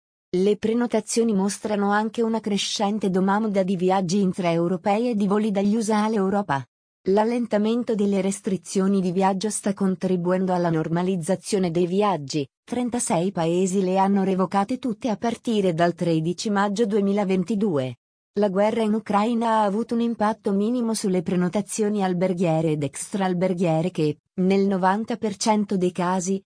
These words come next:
sono state confermate per entrambi i periodi con predilezione di prenotazioni attraverso contatto telefonico e online. Chi viaggia maggiormente?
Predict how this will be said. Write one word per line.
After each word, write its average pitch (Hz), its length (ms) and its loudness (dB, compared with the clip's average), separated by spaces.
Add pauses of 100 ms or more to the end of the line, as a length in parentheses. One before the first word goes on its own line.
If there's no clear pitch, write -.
(140)
sono 226 320 0
state 226 380 -2
confermate 202 680 0
per 165 160 -2
entrambi 180 460 0
i 185 80 0
periodi 214 420 0
con 185 220 -2
predilezione 170 760 0
di 156 140 -4
prenotazioni 220 760 0
attraverso 180 640 -2
contatto 208 580 -4
telefonico 185 720 -2
e 226 140 2
online. 170 600 0 (600)
Chi 254 160 -2
viaggia 190 460 2
maggiormente? 185 880 -2